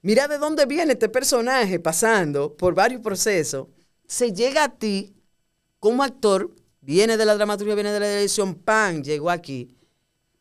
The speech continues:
El relacionamiento con el director, para mí es fundamental hablar con el director, saber lo que piensa, qué es lo que quiere de ese personaje, a dónde queremos llegar. Para mí es fundamental también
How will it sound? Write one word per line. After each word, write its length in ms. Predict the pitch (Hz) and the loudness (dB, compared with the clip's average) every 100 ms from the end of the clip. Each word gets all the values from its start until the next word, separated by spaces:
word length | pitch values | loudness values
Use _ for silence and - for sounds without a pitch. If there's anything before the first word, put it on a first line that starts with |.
| _ _ _ | _ _ _
El 180 | 180 196 | 0 2
relacionamiento 1000 | 214 226 214 220 202 196 220 240 214 175 | 4 4 2 0 0 0 2 2 0 -4
con 200 | 147 170 | -4 -6
el 120 | 160 | -4
director, 540 | 156 147 135 139 135 135 | -4 -4 -4 -4 -4 0
para 200 | 160 170 | 0 0
mí 140 | 185 | 0
es 80 | 226 | -4
fundamental 760 | 233 208 185 147 123 127 120 - _ _ _ _ _ _ _ _ _ | -4 -4 -2 -4 -4 -6 -6 -14 _ _ _ _ _ _ _ _ _
hablar 320 | - 139 147 | -4 0 0
con 160 | 139 147 | 0 -6
el 80 | 139 | -4
director, 520 | 135 123 - 117 117 _ - | -6 -10 -10 -12 -12 _ -20
saber 380 | - - 156 151 | -4 0 2 2
lo 120 | 151 | 2
que 120 | 147 139 | -2 -6
piensa, 520 | 139 131 123 127 117 - - | -6 -6 -6 -10 -12 -18 -6
qué 100 | 190 | -2
es 40 | |
lo 100 | 190 | -2
que 120 | 170 143 | -2 -6
quiere 260 | 147 139 | -2 -2
de 80 | 131 | -2
ese 140 | 127 | -6
personaje, 460 | 135 135 147 143 151 | -10 -10 -8 -8 -8
a 60 | 139 | -6
dónde 380 | 156 180 151 | -4 -2 -4
queremos 400 | 139 143 139 143 | -4 -4 -4 -4
llegar. 440 | 143 139 127 120 120 _ _ _ _ | -6 -6 -6 -8 -12 _ _ _ _
Para 200 | - 185 | -4 -2
mí 100 | 185 | -2
es 60 | 185 | -4
fundamental 800 | 240 240 233 220 - 254 226 185 | -6 -4 -2 -4 -2 -2 -2 -4
también 720 | 170 170 185 226 202 185 | -6 -6 -6 -6 -6 -8